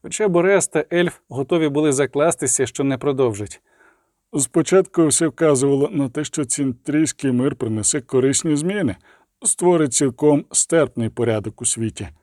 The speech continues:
Якщо не для всіх, то принаймні для мене». «Корлі», кахикнув Борес, «з'їхалися до Цінтри,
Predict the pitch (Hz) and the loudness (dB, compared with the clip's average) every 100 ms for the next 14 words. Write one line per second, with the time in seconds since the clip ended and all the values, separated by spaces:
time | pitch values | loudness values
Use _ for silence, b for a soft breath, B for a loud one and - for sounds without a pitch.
0 | _ _ 175 139 - 220 196 135 123 - | _ _ -6 -6 -4 -2 0 2 2 2
1 | 131 196 - _ - 160 - 190 135 143 | -2 -2 -4 _ -10 -8 2 2 2 0
2 | 160 170 139 131 117 117 104 76 _ _ | -2 -2 0 0 0 -4 -6 -8 _ _
3 | _ _ _ _ _ - 196 160 127 104 | _ _ _ _ _ -2 2 2 0 -4
4 | - _ _ _ _ _ _ 151 - 151 | -10 _ _ _ _ _ _ -4 -2 -6
5 | - 135 120 135 127 107 - b b b | -6 -6 -2 0 0 -2 -6 b b b
6 | b b 220 208 233 190 147 151 175 170 | b b -2 2 2 0 -2 -2 0 2
7 | 185 - 254 139 | 2 2 0 -2